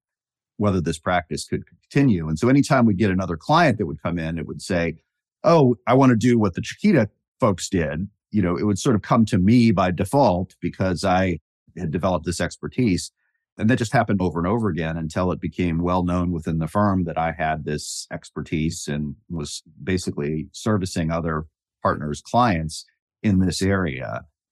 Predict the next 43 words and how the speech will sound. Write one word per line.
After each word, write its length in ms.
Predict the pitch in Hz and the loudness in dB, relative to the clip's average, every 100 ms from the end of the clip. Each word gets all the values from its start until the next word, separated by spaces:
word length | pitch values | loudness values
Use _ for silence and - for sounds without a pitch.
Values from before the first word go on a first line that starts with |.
| _ _ _ _ | _ _ _ _
And 160 | - 95 | -4 0
that's 220 | 104 107 | 0 0
how, 220 | - 92 92 | 2 2 2
by 120 | 90 | -4
the 80 | 87 | -6
time 500 | 82 110 101 92 82 78 _ 87 | -2 0 2 0 -2 -8 _ -6
we 100 | 98 | -4
started 340 | - 101 90 | 0 0 2
working 360 | 90 90 85 78 | -2 -2 -2 -2
together 540 | 80 90 92 87 85 | 0 0 0 0 0
and 280 | 85 80 78 | 0 -2 -2
when 180 | 85 82 | -6 -6
we 240 | 85 80 - | -4 -6 -6
left 240 | 90 87 _ | -4 -4 _
Clare 260 | 92 80 | -4 0
Locke, 280 | 90 98 87 | 2 2 0
it 80 | - | -4
was 120 | 131 | -10
probably 380 | - 175 147 107 | -2 0 2 2
about 220 | 92 76 - | 2 0 0
fifty 280 | 123 - 98 | -2 0 -6
percent 560 | - 73 - 87 82 78 _ _ _ _ | -4 -10 -6 -4 -4 -8 _ _ _ _
of 100 | 80 | -6
my 180 | 76 80 | -2 -2
practice 560 | 78 85 80 - 76 - | 0 -2 -2 -4 -8 -6
was 160 | 80 | -10
doing 300 | 76 85 78 | -4 -2 -2
this 160 | 76 78 | -2 -4
sort 180 | 85 71 | -6 -8
of 80 | - | -4
defamation 640 | 78 78 76 78 80 73 | -6 -2 -2 -2 -4 -6
work. 340 | 78 71 - _ _ _ _ _ _ | -6 -8 -10 _ _ _ _ _ _
And 200 | 78 69 | -10 -8
so 240 | 82 67 - | -6 -6 -4
that's 180 | 92 - | -6 -4
kind 160 | - | -6
of 80 | 71 | -6
how 100 | 76 | -6
I 100 | 67 | -6
got 180 | 69 67 | -6 -6
involved 400 | 71 71 67 _ | -8 -10 -12 _
in 80 | - | -14
it. 120 | - | -14